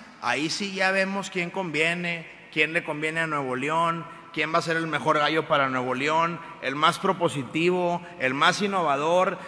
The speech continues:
quién va a lidiar con los gringos, quién va a lidiar con Trump, quién se va a meter a pelear a los carteles de Sinaloa y Tamaulipas.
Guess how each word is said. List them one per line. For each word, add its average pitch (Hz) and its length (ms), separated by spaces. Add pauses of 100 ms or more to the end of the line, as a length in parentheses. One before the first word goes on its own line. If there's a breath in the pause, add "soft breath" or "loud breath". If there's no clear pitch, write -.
(180 loud breath)
quién 185 260
va 196 60
a 196 40
lidiar 185 420
con 190 160
los 156 160
gringos, 180 680 (220 loud breath)
quién 170 260
va 185 40
a - 20
lidiar 170 420
con 160 240
Trump, 180 400 (340 loud breath)
quién 175 200
se 185 80
va 180 100
a 180 40
meter 185 280
a 180 100
pelear 170 300
a 175 40
los 180 180
carteles 165 500
de 175 80
Sinaloa 147 420
y 160 40
Tamaulipas. 160 840